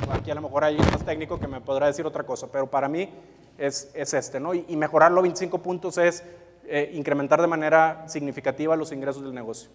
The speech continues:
Este, el indicador más importante para saber si estás haciendo las cosas bien una vez que ya te compraron es la recurrencia de compra,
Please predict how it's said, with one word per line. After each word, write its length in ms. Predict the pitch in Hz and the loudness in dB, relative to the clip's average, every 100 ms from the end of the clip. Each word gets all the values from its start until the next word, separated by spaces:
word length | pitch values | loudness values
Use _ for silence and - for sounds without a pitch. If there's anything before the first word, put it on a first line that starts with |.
| _ _ _ _ - | _ _ _ _ -4
Este, 680 | 135 131 - 143 135 135 - - - - - _ _ _ | -4 -4 0 2 2 -2 -12 -20 -20 -20 -20 _ _ _
el 160 | 170 156 | 2 4
indicador 420 | 170 165 175 196 | 4 8 10 10
más 220 | 202 208 | 6 4
importante 480 | 233 214 190 208 202 | 2 0 2 2 2
para 160 | 202 151 | -2 0
saber 180 | 160 175 | 0 0
si 60 | |
estás 200 | - 196 | 2 2
haciendo 200 | 196 196 | 2 -2
las 140 | 185 - | -2 -2
cosas 280 | 185 185 | -4 -2
bien 180 | 170 185 | 2 4
una 160 | 180 185 | 4 4
vez 200 | 185 185 | 4 4
que 80 | 185 | 2
ya 80 | |
te 120 | 180 180 | 0 -2
compraron 480 | 156 170 190 190 | 2 8 8 6
es 60 | 165 | 4
la 100 | 165 | 4
recurrencia 480 | 151 - 143 139 156 | 4 2 0 0 -2
de 60 | |
compra, 280 | - 147 - | -2 -4 -6